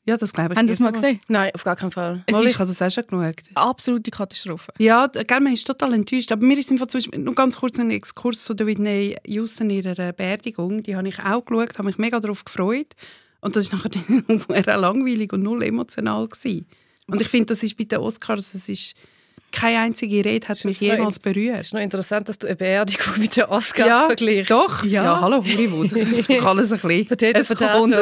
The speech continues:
Speaker 1: es geht.
Speaker 3: Ja, ja. <laughs> Schön.
Speaker 2: Ich habe gefunden, haben, aber haben wir mal ganz kurz gesehen, wie jemand so einen, einen Award anmoderiert?
Speaker 1: Mhm.
Speaker 2: Ich kann mit immer so sagen,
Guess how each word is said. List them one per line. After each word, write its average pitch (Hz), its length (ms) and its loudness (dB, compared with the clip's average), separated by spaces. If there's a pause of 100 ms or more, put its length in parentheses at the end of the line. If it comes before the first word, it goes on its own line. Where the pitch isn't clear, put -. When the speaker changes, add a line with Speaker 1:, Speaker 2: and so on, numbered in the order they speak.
Speaker 1:
es 190 120 -4
geht. 220 440 2
Speaker 3:
Ja, 208 160 6
ja. 202 260 4 (480)
<laughs> - 440 -2
Schön. 185 600 2 (720)
Speaker 2:
Ich 359 180 4
habe 233 160 2
gefunden, 208 340 2 (100)
haben, 220 200 2
aber 226 160 2
haben 220 120 2
wir 233 40 2
mal 226 100 2
ganz 226 260 2
kurz 269 220 -2
gesehen, 226 220 0
wie 214 60 0
jemand - 440 -4
so 196 200 -2
einen, 196 320 0
einen 185 640 0
Award 196 480 0
anmoderiert? 208 840 0
Speaker 1:
Mhm. 220 100 6
Speaker 2:
Ich 202 80 4
kann 226 80 6
mit 226 120 2
immer 247 200 2
so 277 120 0
sagen, 220 240 -4